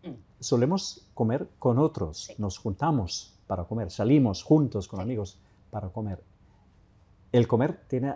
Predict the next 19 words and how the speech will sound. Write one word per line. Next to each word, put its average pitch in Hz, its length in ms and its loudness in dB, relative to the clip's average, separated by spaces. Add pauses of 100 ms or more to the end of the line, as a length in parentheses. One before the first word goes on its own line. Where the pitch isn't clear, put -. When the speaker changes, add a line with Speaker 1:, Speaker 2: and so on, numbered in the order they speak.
Speaker 2:
algo 131 320 -2
comunicativo, 117 840 0 (120)
Speaker 1:
Sí. - 160 -12 (640)
Speaker 2:
es, 120 200 -6
tiene 113 200 -2
algo 117 240 0
que 131 100 -2
forma 127 520 0 (280)
comunidad. 117 680 2 (120)
Speaker 1:
Así - 220 -18
es. - 240 -20
Speaker 2:
Entonces, 104 400 -6 (120)
Speaker 1:
Sí. 151 140 -8
Speaker 2:
más 107 200 -2
allá 113 100 4
de 117 100 2
la 113 140 2
ontología, 123 760 0 (460)
Speaker 1:
Claro. - 180 -12